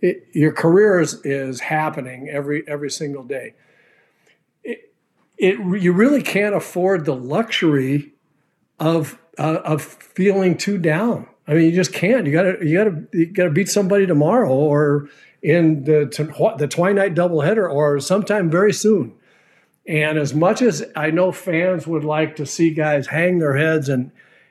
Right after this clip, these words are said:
and, you know, say, "Boy, we just suck, and this is terrible, and I can't stand that we played this badly, or I struck out with the bases loaded," or, you know, I, you'd like to see players be more,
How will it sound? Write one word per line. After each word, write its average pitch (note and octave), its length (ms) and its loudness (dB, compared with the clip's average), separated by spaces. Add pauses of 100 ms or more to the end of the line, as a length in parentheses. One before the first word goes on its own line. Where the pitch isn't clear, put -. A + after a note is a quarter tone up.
(140)
and, C#3+ 580 -2
you D3 120 -4
know, C3+ 100 -6
say, D3+ 240 -2
"Boy, E3 320 2
we D3+ 160 2
just D3 320 -2
suck, D3+ 380 0
and C#3 100 -2
this E3 160 -4
is C3+ 140 -8
terrible, E3 460 2
and C#3 60 0
I C3+ 60 -2
can't D3 320 -4
stand E3 480 -2
that D#3+ 60 0
we D3 120 -2
played D#3 280 -2
this C#3+ 120 -6
badly, D3+ 380 -2
or C3 160 -4
I B2+ 60 -8
struck F3 320 -2
out E3 120 2
with D#3 100 -2
the C#3 60 -8
bases C#3+ 320 -6
loaded," C#3+ 200 -8
or, C3 180 -12 (540)
you D3 80 -2
know, C#3 80 -2
I, D3 180 -2
you'd E3 500 -2
like E3+ 200 0
to D3+ 80 -4
see E3+ 340 0 (320)
players D#3 640 0 (440)
be D#3 540 2
more, D3+ 840 0